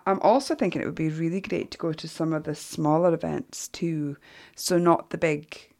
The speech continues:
marts type events, but the smaller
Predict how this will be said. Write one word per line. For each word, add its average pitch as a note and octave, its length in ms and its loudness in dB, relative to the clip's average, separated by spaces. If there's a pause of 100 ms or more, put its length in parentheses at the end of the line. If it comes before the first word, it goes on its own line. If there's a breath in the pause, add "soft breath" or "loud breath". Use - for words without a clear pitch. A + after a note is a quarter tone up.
(120)
marts - 680 -2
type - 380 -10 (560 soft breath)
events, - 500 -2
but - 280 -8
the D#3 60 -14
smaller D#3+ 560 0